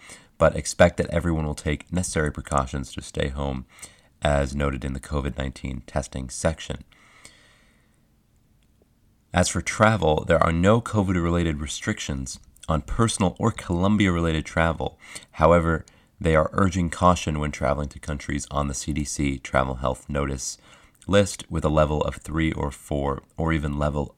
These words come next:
unknown. In addition, the international travel planning policy requirements remain, and they will be updating the fall travel guidance as the semester goes along. Lastly, students,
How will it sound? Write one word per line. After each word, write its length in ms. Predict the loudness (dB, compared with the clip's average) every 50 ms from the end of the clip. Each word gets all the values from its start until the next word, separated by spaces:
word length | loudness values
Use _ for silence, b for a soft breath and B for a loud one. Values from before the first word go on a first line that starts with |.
| _ -4
unknown. 680 | -4 -2 -2 -2 -2 0 0 0 0 -2 -4 -6 -8 -10 B B B B B B B B B B B B B B B B
In 80 | 0 0
addition, 360 | 4 4 2 2 2 0 0
the 120 | 0 2
international 540 | 2 2 4 6 6 4 4 2 -2 -4 -4
travel 420 | -4 -4 2 4 4 4 4 2 -2
planning 320 | -2 -2 -2 -2 -2 -2
policy 480 | -4 -2 0 2 2 2 2 -2 -4 -4
requirements 640 | -4 -6 -8 -2 0 2 2 2 2 -2 -4 -4 -4
remain, 540 | -4 -2 0 2 2 4 4 2 2 0 -4 B B B B B B B B B B B B B _ _ _ _ _ _ _ _ _ _ -2
and 400 | 0 2 2 2 2 0 -2 -4 -4
they 140 | -4 -4 -2
will 160 | -2 -2 -4
be 200 | -2 -2 -4 -2 -2
updating 580 | -2 -4 -2 -2 -2 -2 0 -2 -4 -6 -8 -10 b b b b b -10
the 80 | -10
fall 300 | -6 -2 0 0 0 0
travel 360 | -2 -2 -2 -2 -2 0 -2
guidance 540 | -4 -2 -2 0 0 0 -2 -6 -8 -10 -12 -6
as 220 | -4 -4 -4 -4
the 100 | -6 -12
semester 560 | -16 -10 -6 -6 -6 -6 -6 -8 -10 -10 -10 -12 b b b b b b -8 -4
goes 160 | -4 -4 -2
along. 440 | -2 0 2 2 2 2 0 -2 B B B B B B B
Lastly, 580 | 6 6 6 6 4 0 -2 -2 -2 -2 -4 B B B B B B B B B
students, 540 | _ -10 0 2 4 4 4 2 0 -2